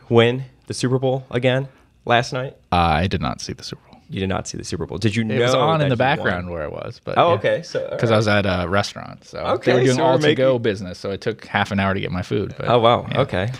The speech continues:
Speaker 1: Well, I was
Speaker 2: <laughs>
Speaker 1: so excited. It was an awesome game. But there you go. That's good. You, so you, you knew the Super Bowl was going on.
Speaker 2: I did know the Super Bowl was going on,
Speaker 1: You
Speaker 2: yeah.
Speaker 1: knew the Super Bowl was going on. Great. Well, um, if this is the first time you're tuning in with us, the best way you could support everything we're doing here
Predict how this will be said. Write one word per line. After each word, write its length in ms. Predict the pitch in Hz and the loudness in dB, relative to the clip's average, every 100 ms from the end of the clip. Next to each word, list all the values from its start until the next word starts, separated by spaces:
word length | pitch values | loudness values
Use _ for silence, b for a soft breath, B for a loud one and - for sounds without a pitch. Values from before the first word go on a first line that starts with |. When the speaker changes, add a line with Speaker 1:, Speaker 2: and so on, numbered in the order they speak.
| - | -4
Speaker 1:
Well, 380 | 104 101 98 87 B B | 0 2 2 -2 B B
I 120 | 95 98 | -2 0
was 320 | 98 104 95 | 2 2 0
Speaker 2:
<laughs> 240 | - 123 | -2 -2
Speaker 1:
so 300 | - - 110 | 0 4 4
excited. 300 | 101 101 76 | 4 0 -6
It 60 | 76 | -6
was 140 | 85 | -6
an 80 | - | -6
awesome 260 | 107 - 87 | -8 -8 -8
game. 240 | 85 80 | -8 -6
But 140 | 90 - | -2 2
there 140 | 127 | 2
you 80 | 143 | 2
go. 180 | 196 - | -4 -6
That's 220 | - - | -6 -6
good. 200 | 160 98 | -6 -6
You, 100 | 95 | -6
so 140 | - | -6
you, 240 | 98 104 101 | -4 -2 -2
you 120 | 113 120 | 2 4
knew 200 | 135 170 | 6 6
the 120 | 135 | 4
Super 240 | 127 104 | 2 2
Bowl 160 | 101 101 | 0 -2
was 140 | 98 | -4
going 280 | - 92 92 | -4 -4 -2
on. 220 | - - - - | -4 -6 -10 0
Speaker 2:
I 60 | 98 | 0
did 320 | 90 87 80 | 4 4 4
know 160 | 80 76 | 2 0
the 60 | |
Super 180 | - - | 0 0
Bowl 60 | 85 | -2
was 100 | - | -2
going 160 | 80 | -2
on, 120 | 85 | 0
Speaker 1:
You 80 | - | 4
Speaker 2:
yeah. 60 | - | 4
Speaker 1:
knew 40 | - | 2
the 60 | |
Super 180 | - - | -2 -4
Bowl 100 | - | -2
was 120 | - | -4
going 160 | - 78 | -2 -2
on. 100 | - | -2
Great. 280 | - 85 90 | 2 2 4
Well, 200 | 110 107 B B | 2 0 B B
um, 340 | - 101 98 98 | 0 2 2 0
if 80 | 135 | 0
this 100 | 180 | 0
is 60 | |
the 60 | 165 | 2
first 140 | 175 175 | 2 2
time 80 | |
you're 80 | 151 | 0
tuning 240 | 143 156 156 | 2 2 4
in 40 | |
with 120 | 160 | 4
us, 200 | 160 156 | 2 0
the 100 | - | -4
best 280 | 117 160 - | 0 2 2
way 60 | 160 | -2
you 80 | |
could 140 | 151 139 | -2 -6
support 340 | 127 156 156 | -2 0 2
everything 380 | - 135 151 135 | 2 2 2 0
we're 80 | 107 | 0
doing 280 | 101 98 98 | 0 -2 -2
here 360 | 104 113 185 | -2 -4 -6